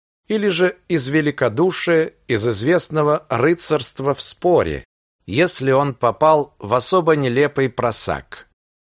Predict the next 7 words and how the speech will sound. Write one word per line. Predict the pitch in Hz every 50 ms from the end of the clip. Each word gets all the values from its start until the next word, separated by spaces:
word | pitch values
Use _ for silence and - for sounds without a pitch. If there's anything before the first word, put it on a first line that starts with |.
| _ _ _ _
Между | 127 135 139 123 123 147 139
тем, | - - 202 196 175 170 _ _
умение | - 135 127 135 165 185 185 175 170 165 160 175 180 _ -
использовать | 143 - - - - 165 165 151 131 139 143 147 143 -
слабые | - - - 139 151 165 160 143 151 151 147 143
места | 139 139 131 - - - 156 151
противника | 139 147 139 127 117 - - 202 190 165 113 92 - - 78 73 64